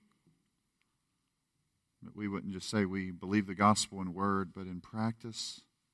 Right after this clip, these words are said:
and that it would show up in the way that we love each other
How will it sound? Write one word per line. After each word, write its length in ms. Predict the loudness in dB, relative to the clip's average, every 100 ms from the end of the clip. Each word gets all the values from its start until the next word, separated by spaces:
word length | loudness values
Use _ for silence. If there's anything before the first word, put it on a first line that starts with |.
| _ _ _ _ _ _ _ _ _ _ _ _ _ _ _ _ _ _ _ _ _ _ _ _ _ _ _ _ _ _ _ _ -10
and 100 | -4
that 60 |
it 40 | -4
would 120 | -4
show 340 | 0 4 6
up 300 | 8 6 6
in 80 | -2
the 80 | -4
way 220 | 0 0
that 200 | 0 -8
we 160 | -10 -2
love 300 | 2 2 0
each 180 | -6 0
other 360 | 0 -2 -10